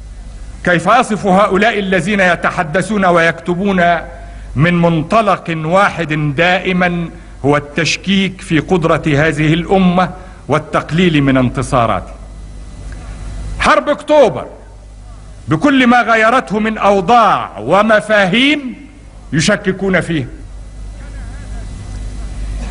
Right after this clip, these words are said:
إن كان هذا سوء فهم فهو مأساة،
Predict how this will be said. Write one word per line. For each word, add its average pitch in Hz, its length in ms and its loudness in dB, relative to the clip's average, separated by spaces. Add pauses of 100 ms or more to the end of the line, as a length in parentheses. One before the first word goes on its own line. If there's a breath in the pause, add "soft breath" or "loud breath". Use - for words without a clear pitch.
(160)
إن 151 140 4
كان 277 200 4
هذا 240 500 2
سوء 220 420 -4
فهم 202 800 0
فهو 160 420 2
مأساة، 127 640 0